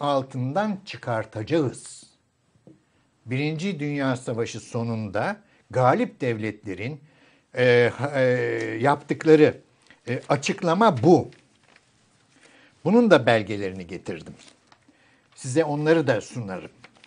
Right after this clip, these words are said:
Şimdi bu açıklama, e,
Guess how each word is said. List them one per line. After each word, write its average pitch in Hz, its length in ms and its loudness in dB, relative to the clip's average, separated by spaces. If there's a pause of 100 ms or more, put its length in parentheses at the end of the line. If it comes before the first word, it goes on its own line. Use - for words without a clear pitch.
(520)
Şimdi 226 540 -2
bu 226 340 2
açıklama, 160 640 -2 (1600)
e, 123 1000 -4